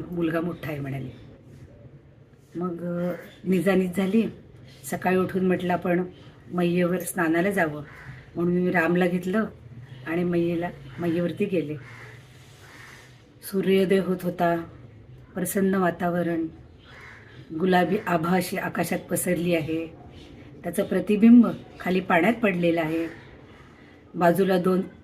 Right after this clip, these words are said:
पूल होते, त्याच्यावरनं वाहनं चाललेली आहेत. इतकं छान वाटत होतं ना, तर स्नान करायचं सोडून मी ते सगळं बघतच बसले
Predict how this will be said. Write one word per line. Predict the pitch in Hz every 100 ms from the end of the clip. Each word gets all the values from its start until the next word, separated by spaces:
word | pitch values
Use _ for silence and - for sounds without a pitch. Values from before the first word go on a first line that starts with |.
| - - -
पूल | 208 226
होते, | 185 180 180 175
त्याच्यावरनं | 170 170 180 175
वाहनं | 180 156 170
चाललेली | 220 180 160 156 151
आहेत. | 160 - - - - - - 156
इतकं | - - 185 180 175
छान | - 160 190 220
वाटत | 208 190 180
होतं | 170 170 156
ना, | 160 160 - - - - - - -
तर | 170
स्नान | - 185 180 202
करायचं | 214 208 202 220
सोडून | 214 208 196 208 208
मी | 214
ते | 220
सगळं | 214 208 196
बघतच | 190 220 311 254
बसले | 247 220